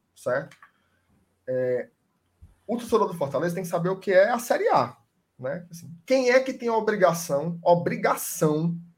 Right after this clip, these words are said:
de ganhar do Bahia em Salvador? Pensa aí, friamente.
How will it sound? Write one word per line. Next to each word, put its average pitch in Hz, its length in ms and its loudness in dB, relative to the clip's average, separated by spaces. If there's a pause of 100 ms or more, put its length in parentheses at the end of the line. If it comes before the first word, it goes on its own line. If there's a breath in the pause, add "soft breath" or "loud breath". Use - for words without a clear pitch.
(600)
de 151 140 -10
ganhar 202 300 4
do 190 160 0
Bahia 185 300 2
em 202 80 -6
Salvador? 175 580 -2 (2250)
Pensa - 240 -2
aí, 156 120 0
friamente. 208 600 -2